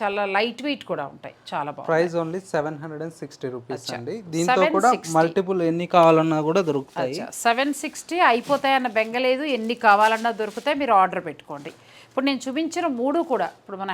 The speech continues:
Speaker 1: హ్యాండ్లూమ్ కాటన్ ఢాకా చూపించిన ట్వెల్వ్ హండ్రెడ్, ఆ తర్వాత చూపించిన హ్యాండ్లూమ్ చీర చాలా చక్కగా మీకు నైన్ ఎయిటీకి వస్తుంది. ఇది సెవెన్ సిక్స్టీ. వినడానికి కూడా ఎంత బాగున్నాయో చూడండి రేట్లు. అంటే రీజనబుల్గా హాయిగా అనమాట, మనం అలా పెట్టుకుని వెయ్యి రూపాయలు పెట్టుకుని చీర కొనుక్కోవచ్చు. ఇది కూడా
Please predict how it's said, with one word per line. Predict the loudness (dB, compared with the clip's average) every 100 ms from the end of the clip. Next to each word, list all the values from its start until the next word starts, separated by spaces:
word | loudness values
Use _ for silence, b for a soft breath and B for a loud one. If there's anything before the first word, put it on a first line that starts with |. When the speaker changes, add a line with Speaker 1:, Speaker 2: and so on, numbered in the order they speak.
| 0
Speaker 1:
హ్యాండ్లూమ్ | 2 0 -6 0
కాటన్ | 2 2 -4 0
ఢాకా | 0 0 -4
చూపించిన | -10 -12 -12 -2
ట్వెల్వ్ | 0 0 -2
హండ్రెడ్, | -6 -8 -14 B B B _ 2
ఆ | 2
తర్వాత | 2 -2 -2 -8
చూపించిన | -12 -12 -6 -2 0
హ్యాండ్లూమ్ | -2 -2 -8 -8
చీర | -8 -2 -2 -2
చాలా | -4 -6 -8
చక్కగా | -12 -10 -10 -8
మీకు | -6 -4
నైన్ | -4 -4
ఎయిటీకి | -4 -6 -8 -10
వస్తుంది. | -10 -12 -12 B B B -8
ఇది | -4 -4 0
సెవెన్ | 0 0 -4
సిక్స్టీ. | -10 -8 -8 -6
వినడానికి | 0 0 0 -4
కూడా | -6
ఎంత | -4 -2
బాగున్నాయో | -2 -2 -6 -8
చూడండి | -10 -10 -10 -10
రేట్లు. | -10 -12 -16 _ B B
అంటే | -8 -6 -4
రీజనబుల్గా | -6 -4 -4 -4 -2 0 2
హాయిగా | 4 2 0 -2 -2
అనమాట, | -4 -6 -6
మనం | -4 -2
అలా | -4 -6
పెట్టుకుని | -10 -8 -4
వెయ్యి | -4 -4
రూపాయలు | -4 -4
పెట్టుకుని | -8 -8 -12 -12 B B _
చీర | -2 -2 -2
కొనుక్కోవచ్చు. | -6 -8 -14 -12 -14 -18 _ b b b _ -14
ఇది | -10
కూడా | -8